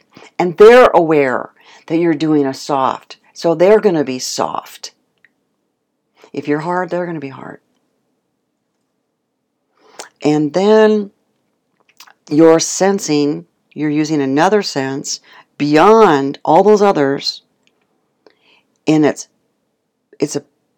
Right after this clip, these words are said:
presence of your canine. Like, you can even just close your eyes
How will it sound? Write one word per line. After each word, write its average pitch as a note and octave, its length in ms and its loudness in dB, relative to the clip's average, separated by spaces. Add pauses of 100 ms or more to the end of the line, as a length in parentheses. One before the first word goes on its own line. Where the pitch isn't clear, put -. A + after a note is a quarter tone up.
(140)
presence F#3 1080 -2 (460)
of C3 160 -6
your B2 140 -8
canine. B2+ 540 -12
Like, E3+ 200 -12
you F#3+ 100 -10
can G#3+ 160 -6
even F3 200 -4
just - 260 -16
close F#3+ 500 -8
your F#3+ 160 -6
eyes C#3+ 640 -10